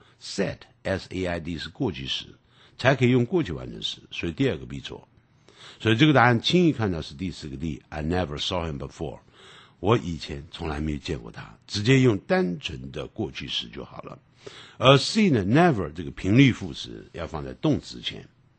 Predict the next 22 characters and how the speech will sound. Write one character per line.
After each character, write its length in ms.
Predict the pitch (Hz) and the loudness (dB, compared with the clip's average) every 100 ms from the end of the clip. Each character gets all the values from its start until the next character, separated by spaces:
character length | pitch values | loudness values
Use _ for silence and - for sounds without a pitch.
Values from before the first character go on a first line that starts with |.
| _ _ | _ _
要 140 | - | -10
把 160 | 73 65 | -8 -6
never 340 | 73 98 78 | -2 -2 -2
调 180 | 71 80 71 | -6 -8 -8
在 100 | 67 | -10
saw 300 | - 143 110 | -6 -4 -4
的 60 | |
前 220 | 71 57 53 | -10 -16 -14
面。 180 | 60 - _ _ | -16 -18 _ _
第 120 | - | -8
七， 320 | 123 156 156 160 - | -4 -2 -4 -6 -8
答 120 | 78 | -6
案 220 | 80 71 | -4 -6
D。 280 | 82 73 - _ _ _ _ _ _ _ _ _ _ | -8 -10 -10 _ _ _ _ _ _ _ _ _ _
第 120 | 92 | -2
八， 340 | 87 95 98 - _ _ - - - | 2 2 2 -10 _ _ -20 -20 -2
When 220 | 104 107 | 4 6
Arthur 640 | 104 113 156 165 196 196 151 - _ _ _ _ | 6 6 6 4 2 2 0 -12 _ _ _ _
applied 580 | 92 98 - 143 170 175 | -2 -2 -2 0 2 0
for 260 | - 92 80 | 0 -2 -2
a 60 | |
job, 520 | 69 98 117 76 69 | -2 0 0 -2 -8